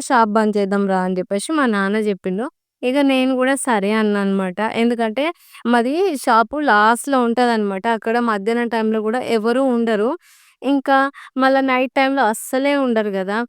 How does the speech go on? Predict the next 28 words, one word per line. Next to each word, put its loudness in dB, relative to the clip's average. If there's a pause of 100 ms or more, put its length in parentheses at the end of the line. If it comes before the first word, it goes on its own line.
(300)
ఇక -2
మళ్ళా 4
పిల్లల్ని 2
వేసుకొని 0
అటు 0
ఇటు 0
ఇబ్బంది 0
ఎందుకురా 2
అని 0
చెప్పేసి -2
నాన్న 2
క్లోజ్ 0
చేద్దామంటే -2
నేను 2
కూడా 0
సరే 0
అని 0
చెప్పి -4 (420)
ఈ 2
రోజైతే 2
స్నానం 2
చేయకుండానే 2
పిల్లల్ని 2
అయితే -2
తీసుకొని -2
షాప్ -2
దగ్గరికి 0
వెళ్ళినాను. 0